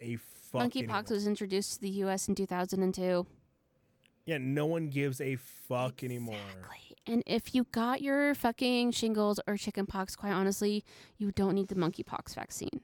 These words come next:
Speaker 2: Like, you straight up don't need it.
Speaker 1: So, yeah, t-, a twenty-year-old fucking
Speaker 2: They're all fucking cousins.
Speaker 1: twenty-year-old fucking sickness.
Speaker 2: Interbred cousins. So, like, Hausberg.
Speaker 1: Yeah, I, I'm just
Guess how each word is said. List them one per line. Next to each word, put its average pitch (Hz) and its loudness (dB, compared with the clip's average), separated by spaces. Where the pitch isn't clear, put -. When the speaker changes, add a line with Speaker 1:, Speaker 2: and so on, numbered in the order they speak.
Speaker 2:
Like, - -8
you 180 -4
straight - -4
up - -8
don't - -2
need - -4
it. - -4
Speaker 1:
So, 104 -8
yeah, 139 -2
t-, - -16
a 139 -4
twenty-year-old 185 -2
fucking 170 -4
Speaker 2:
They're 226 2
all 214 4
fucking 202 -2
cousins. - -8
Speaker 1:
twenty-year-old 180 -2
fucking 147 -4
sickness. 135 -6
Speaker 2:
Interbred - 2
cousins. - -8
So, - 0
like, - -2
Hausberg. - -4
Speaker 1:
Yeah, 117 -10
I, 120 -8
I'm 113 -12
just - -12